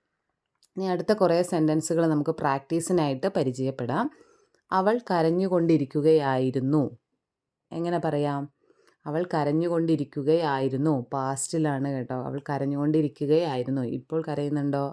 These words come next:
ഇല്ല. "She had been crying." "She had been crying." "അവൻ ഉറങ്ങിക്കൊണ്ടിരിക്കുകയായിരുന്നു."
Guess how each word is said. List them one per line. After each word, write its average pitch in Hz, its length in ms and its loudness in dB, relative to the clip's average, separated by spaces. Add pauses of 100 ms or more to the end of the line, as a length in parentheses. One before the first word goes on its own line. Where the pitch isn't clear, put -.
(140)
ഇല്ല. 135 180 -4 (600)
"She 208 260 -4 (160)
had 151 380 2
been 147 240 0 (100)
crying." 131 640 0 (2750)
"She - 260 -4 (140)
had 143 300 -4 (140)
been 196 280 0 (460)
crying." 131 420 -4 (420)
"അവൻ 196 260 2
ഉറങ്ങിക്കൊണ്ടിരിക്കുകയായിരുന്നു." 165 1800 2